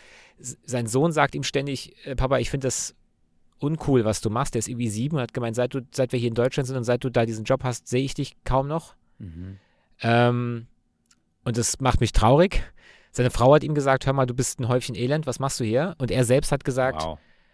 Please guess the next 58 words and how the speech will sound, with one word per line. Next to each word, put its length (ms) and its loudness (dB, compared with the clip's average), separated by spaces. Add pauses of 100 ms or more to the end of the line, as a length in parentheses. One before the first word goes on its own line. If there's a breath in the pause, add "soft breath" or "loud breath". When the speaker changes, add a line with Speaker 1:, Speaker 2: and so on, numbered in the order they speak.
(260)
Speaker 1:
äh, 120 0
ja, 180 8
und 120 -2
er 80 2
hat 40 6
Speaker 2:
Find 80 6
Speaker 1:
halt 80 4
Speaker 2:
ich 40 -8
voll 120 6
Speaker 1:
gemeint, 200 4
Speaker 2:
stark 300 2
und 80 -4
selbstbewusst, 480 -6
also 160 -8
du 160 -14
hast 260 -16
auch 80 -4
Speaker 1:
Ja. 320 8
Speaker 2:
einen 160 -2
Respekt. 580 -10
Speaker 1:
Und 80 2
das 140 4
war, 180 8
das 200 -2
war 120 6
irgendwie 180 0
in 40 0
einem, 100 0
in 140 -2
einem, 100 2
Speaker 2:
Mhm. 140 -6
Speaker 1:
in 100 0
einem 220 0
Januar 300 6
oder 160 2
Februar 420 4
und 100 -2
er 80 0
sagte 260 0
dann, 120 2
"Leute, 260 2
und 100 -4
ich 100 -8
muss 180 -2
euch 100 -6
ganz 180 -2
ehrlich 160 -2
sagen, 200 0
ich 180 -8
weiß 180 -2
nicht, 140 -8
ob 80 -6
ich 60 -4
das 160 -6
Jahr 180 2
überle-, 300 -2
also 200 2
schaffe, 300 2